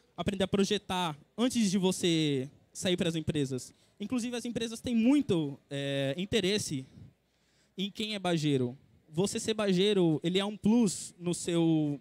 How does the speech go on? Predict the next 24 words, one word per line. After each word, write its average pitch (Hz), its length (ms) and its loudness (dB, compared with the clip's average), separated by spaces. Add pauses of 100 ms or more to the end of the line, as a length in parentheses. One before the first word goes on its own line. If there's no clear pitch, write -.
(120)
currículo 220 480 4
de 170 160 -4
engenheiro. 151 520 0 (720)
Porque 233 680 2
o 233 100 2
Baja 165 640 0 (800)
é, 165 500 -4
é 170 100 -4 (280)
problema. 170 640 -2
Vai, 165 180 -4
sempre 240 240 -6
vai 226 100 -6
aparecer 214 300 -6
um 214 40 -8
problema, 165 440 -4
sempre 190 240 -8
vai 190 140 -6
aparecer 190 260 -8
alguma 185 200 -6
coisa 190 200 0
que - 80 -8
você 180 160 -2
não 202 100 -4
pensou. 185 460 0